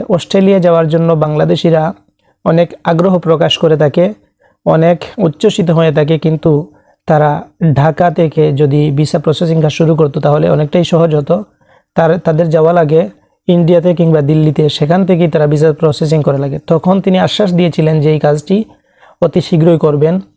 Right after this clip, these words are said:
আজকে তিনি স্বরাষ্ট্র উপদেষ্টার সাথে, স্বরাষ্ট্রমন্ত্রী অস্ট্রেলিয়ার টনি বার্গ, তিনি ফোনেই কথা জানিয়েছেন শীঘ্রই তারা এই বিষয়টি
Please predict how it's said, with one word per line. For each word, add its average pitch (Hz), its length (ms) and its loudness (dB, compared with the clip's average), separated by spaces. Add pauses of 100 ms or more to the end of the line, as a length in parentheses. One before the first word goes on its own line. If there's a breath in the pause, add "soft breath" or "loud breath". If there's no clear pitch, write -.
(380 soft breath)
আজকে - 320 -2
তিনি 185 320 2
স্বরাষ্ট্র 170 440 0 (180)
উপদেষ্টার 170 600 0
সাথে, 151 220 -2 (640)
স্বরাষ্ট্রমন্ত্রী 165 680 -2
অস্ট্রেলিয়ার 160 540 0
টনি 151 180 2
বার্গ, 160 300 0
তিনি 156 260 0
ফোনেই 180 300 2
কথা 180 180 0
জানিয়েছেন 156 520 0 (480 soft breath)
শীঘ্রই 170 520 0 (440)
তারা 156 180 0 (100)
এই 156 140 2
বিষয়টি 160 480 0